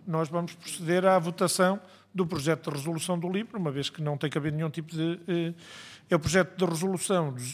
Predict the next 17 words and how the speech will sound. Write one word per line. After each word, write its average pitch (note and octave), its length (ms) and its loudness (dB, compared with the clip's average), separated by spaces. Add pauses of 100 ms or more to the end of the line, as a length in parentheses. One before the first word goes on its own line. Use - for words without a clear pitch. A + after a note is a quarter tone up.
cento E3+ 460 2
e D#3 80 2
doze G#3+ 560 2 (180)
do D#3+ 160 0
livre, F#3 380 0
que - 100 -10
recomenda E3+ 400 0
ao E3 80 6
Governo D#3 240 -2
que - 60 -10
estabeleça D3+ 560 0
a D3 40 2
obrigatoriedade D#3 840 0 (300)
de D#3+ 100 -6
sistemas D3 400 -2
de C#3 80 -8
reciclagem, C3 920 -2